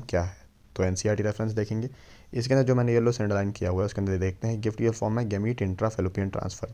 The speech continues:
तो देखते हैं ऑप्शन में से कौन कौन सा है। ए ऑप्शन है हमारे पास gamete intra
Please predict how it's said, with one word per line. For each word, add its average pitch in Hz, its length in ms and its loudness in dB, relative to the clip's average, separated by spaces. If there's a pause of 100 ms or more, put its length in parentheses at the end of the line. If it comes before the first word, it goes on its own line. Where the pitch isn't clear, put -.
(140)
तो 98 80 -2
देखते 95 280 -2
हैं 110 60 2
ऑप्शन 107 200 -4
में 107 120 0
से 107 120 -4
कौन 107 220 -2
कौन 107 140 -2
सा 110 120 -4
है। - 80 -2
ए 123 140 2
ऑप्शन 120 220 2
है 117 60 2
हमारे 110 200 0
पास 131 260 -4
gamete 117 440 0
intra 107 260 2